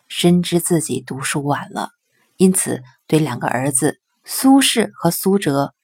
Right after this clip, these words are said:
从小就严格的督促。学成之后，他带着两个儿子到京师考试，三人都考中了进士，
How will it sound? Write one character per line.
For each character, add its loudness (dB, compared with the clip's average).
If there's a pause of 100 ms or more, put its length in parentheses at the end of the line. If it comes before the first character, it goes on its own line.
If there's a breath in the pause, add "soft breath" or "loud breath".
(120)
从 0
小 0
就 -2
严 -4
格 -4
的 -10
督 -6
促。 -10 (880)
学 4
成 4
之 4
后， 2
他 -2
带 4
着 0
两 -2
个 -14
儿 -4
子 -6
到 -2
京 2
师 0
考 -6
试， -4 (580)
三 4
人 2
都 0
考 -6
中 -2
了 2
进 -2
士， -4